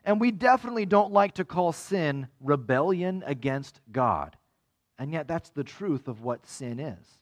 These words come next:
Every sin, whether little or great,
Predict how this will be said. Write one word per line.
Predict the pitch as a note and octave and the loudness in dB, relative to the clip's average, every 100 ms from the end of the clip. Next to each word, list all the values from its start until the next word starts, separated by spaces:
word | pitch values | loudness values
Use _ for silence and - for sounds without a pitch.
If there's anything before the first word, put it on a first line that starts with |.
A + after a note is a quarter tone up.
| _ _ _ _ _ _ _ _ _ _ | _ _ _ _ _ _ _ _ _ _
Every | D3 F3 D#3+ F#3 | -4 -4 -2 -4
sin, | D3 - F#3 E3 A2+ A2+ | -6 -8 -8 -6 -8 -6
whether | C#3 C3+ C3+ | -4 -2 -2
little | C3 D#3+ F3+ E3 | 0 0 2 0
or | C#3 | -4
great, | A#2 C3+ E3 C3 | -8 -8 -8 -8